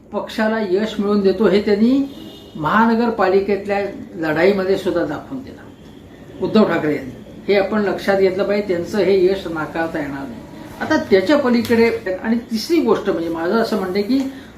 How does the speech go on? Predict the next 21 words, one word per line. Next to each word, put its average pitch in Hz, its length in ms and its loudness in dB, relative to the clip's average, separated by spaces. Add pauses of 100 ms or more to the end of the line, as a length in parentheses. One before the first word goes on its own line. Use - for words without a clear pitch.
(140)
उद्धव 220 380 4
ठाकरेंच्या 240 500 2
डेअरिंगबद्दल 226 720 4
लोकांना 170 340 0
कौतुक 147 280 -8
आहे. - 200 -20 (720)
सगळेजण 277 760 2
नांग्या 185 400 -2
टाकतायत, 175 500 -4
लोटांगण 233 640 2
घालतायत, 165 400 0
लाचारी 175 480 2
पत्करतायत - 600 -2 (380)
आणि 254 160 6
हा 254 320 4
माणूस 311 340 0
तेवढा, 196 340 4 (680)
हा 285 60 2
कुठल्या 277 480 2
बळावरती 320 560 4
या 269 420 2